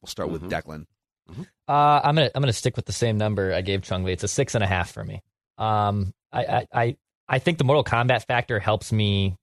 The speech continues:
Speaker 3: be interested in this movie, but, uh, in general, it's very, Jean-Claude Van Damme, as we said on the outside, is just not a very good actor. Uh, even though that it's funny sometimes, like, just watching him try to act.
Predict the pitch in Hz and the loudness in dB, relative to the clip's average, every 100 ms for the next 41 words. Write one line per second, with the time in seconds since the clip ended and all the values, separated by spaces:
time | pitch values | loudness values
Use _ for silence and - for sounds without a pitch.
0 | _ _ _ - - - - _ - 123 | _ _ _ -20 -20 -20 -20 _ -2 2
1 | 110 113 139 - 139 139 139 - 147 151 | 2 2 0 0 0 2 0 -2 -2 0
2 | 170 165 - 113 - 104 104 95 82 98 | -2 -4 -4 -4 -2 -2 0 2 2 0
3 | 101 117 120 113 95 - 101 95 85 131 | 2 2 2 2 0 0 0 0 0 2
4 | 127 120 107 101 95 101 101 95 92 92 | 2 2 2 2 2 0 0 0 -2 -4
5 | - 98 90 92 90 - 104 92 82 85 | -2 -2 0 0 -2 -2 -2 -2 -2 -4
6 | 87 85 87 85 85 85 82 78 87 95 | -4 -2 -2 -2 -4 -4 -4 -6 -6 -6
7 | 95 _ _ _ 87 87 82 87 92 92 | -8 _ _ _ -4 -2 -2 -2 -2 0
8 | 85 85 82 90 - 95 85 95 107 98 | -2 -2 -6 -10 -8 -6 -2 -2 -2 -2
9 | 101 98 90 87 92 90 85 - 98 98 | -2 -2 -2 -4 -6 -4 -4 -2 -2 0
10 | 110 101 98 101 101 | 2 2 4 2 0